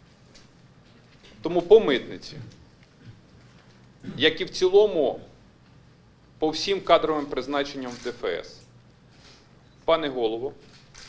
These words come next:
будь-які кадрові призначення, які є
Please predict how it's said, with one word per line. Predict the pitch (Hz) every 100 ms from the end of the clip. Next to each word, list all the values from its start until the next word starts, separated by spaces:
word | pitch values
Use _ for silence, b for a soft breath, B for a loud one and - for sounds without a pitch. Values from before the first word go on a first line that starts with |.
| - - - - - - - - - - - -
будь-які | - 208 170 170 - 98 - - - - - - -
кадрові | 160 165 170 165
призначення, | 160 135 123 92 - - - - - - - - - - - - - - - - - - - - - - 120
які | 156 185
є | 156 139 98